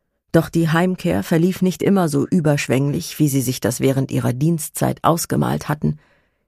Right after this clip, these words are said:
Ehemänner, die sich mit den Jahren an die Kameradschaft gewöhnt hatten, welche aus der ständigen Gefahr heraus entstanden war und die Soldaten zusammengeschweißt hatte,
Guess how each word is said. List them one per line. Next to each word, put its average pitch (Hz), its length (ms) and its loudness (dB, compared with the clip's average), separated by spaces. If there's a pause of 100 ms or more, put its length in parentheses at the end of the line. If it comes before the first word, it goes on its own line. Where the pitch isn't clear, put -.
(300)
Ehemänner, 175 760 2
die 151 60 -4
sich 135 180 -2
mit 131 140 2
den 123 140 2
Jahren 139 280 2
an 117 100 -2
die - 80 -6
Kameradschaft 127 720 0
gewöhnt 147 380 2
hatten, 147 240 2 (380)
welche 151 340 2
aus 131 140 0
der - 140 -6
ständigen 147 600 0
Gefahr 160 340 2
heraus 143 400 0
entstanden 147 540 0
war 147 220 -4 (380)
und 160 220 0
die 160 80 4
Soldaten 143 520 2
zusammengeschweißt 147 1000 0
hatte, 170 260 -2